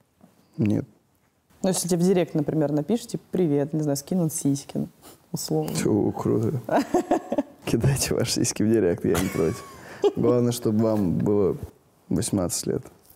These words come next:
Speaker 1: Или шестнадцать, но ваши родители были не против, что вы кидаете сиськи мне в директ. Это не шутка.
Speaker 2: А, расскажи о планах вообще, ч-, что ждать от тебя в следующем году?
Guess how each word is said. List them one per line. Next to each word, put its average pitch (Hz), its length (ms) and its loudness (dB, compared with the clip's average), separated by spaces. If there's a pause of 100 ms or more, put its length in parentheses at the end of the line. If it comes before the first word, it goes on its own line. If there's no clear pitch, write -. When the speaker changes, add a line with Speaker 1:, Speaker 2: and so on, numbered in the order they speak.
Speaker 1:
Или 117 120 2
шестнадцать, 135 440 0
но 120 160 0
ваши 107 260 0
родители 117 300 2
были 104 200 2
не 104 120 2
против, 90 320 -2
что - 200 -2
вы 82 100 0
кидаете 69 340 0
сиськи - 340 -4
мне - 100 0
в 123 200 2
директ. - 360 -6 (480)
Это 117 460 2 (360)
не 113 200 2
шутка. - 360 -4 (1600)
Speaker 2:
А, 170 280 2
расскажи 208 340 0
о 240 80 4
планах 302 380 2
вообще, 185 340 0
ч-, - 220 -4
что 240 260 2
ждать 185 300 2
от 165 60 -6
тебя 165 200 0
в 170 40 -2
следующем 180 500 0
году? 196 360 2